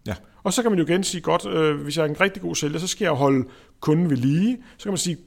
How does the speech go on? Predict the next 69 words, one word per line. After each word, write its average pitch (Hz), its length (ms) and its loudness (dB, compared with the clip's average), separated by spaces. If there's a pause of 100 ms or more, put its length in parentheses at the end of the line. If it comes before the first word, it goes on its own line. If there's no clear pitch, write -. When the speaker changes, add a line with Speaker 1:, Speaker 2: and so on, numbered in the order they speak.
Speaker 2:
"Hvornår 147 240 0
er 190 40 2
det 156 80 -2
relevant, 139 260 -2
at 147 60 -8
vi 147 60 -6
snakkes 123 340 -6
ved 139 100 0
igen?" 117 300 -4 (160)
Og - 80 -6
så 156 80 -2
ind 151 80 -6
i 160 40 -8
C - 120 -6
R 139 80 -2
M-systemet 139 400 -10
med 135 80 -10
det. 127 180 -12 (400)
Men 160 200 -6
den 240 180 2
del 220 140 -2
af 170 100 0
det - 80 -4
oplever 175 300 2
jeg, 165 80 2
mange 156 180 -2
sælgere 165 220 -4
synes 170 220 -6
er 175 40 -6
svært, 175 340 -4
fordi 156 180 -6
de 151 120 -10
synes 165 180 -6
ikke, 180 140 -2
de 190 80 -4
har 165 60 0
noget 170 200 2 (420)
begavet 170 340 -2
at 170 80 -2
bidrage 175 400 -4
med. 123 200 -4 (720)
Hvor 151 80 -4
jeg 143 80 -2
siger, 165 140 -2
"Men 147 80 -6
det 165 40 -2
er 160 40 -2
da 165 60 2
enormt 190 260 2
begavet, 165 360 -4
bare 165 280 0
ring 175 120 -2
os - 180 -6
og 170 120 -6
vis 175 120 -4
interesse." 185 520 -2 (120)
Speaker 1:
Ja, 104 80 -4 (400)
helt 120 120 -4
klart. 98 240 -4
Speaker 2:
Så, - 160 -2
så, 175 180 4
så - 160 -2
det 190 140 0
skal - 120 -2
ikke 208 100 -6
være 202 120 0
så 220 80 -4
super 214 320 0
avanceret. 160 540 -4